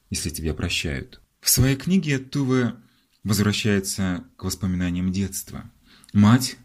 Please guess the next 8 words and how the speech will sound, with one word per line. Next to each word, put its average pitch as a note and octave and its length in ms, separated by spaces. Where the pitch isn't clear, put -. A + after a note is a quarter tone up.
которая E2+ 380
перед D#2+ 280
Рождеством F2+ 640
аккуратно E2 480
вытирала D#2+ 420
пыль A2 400
со - 140
статуэток A#2+ 800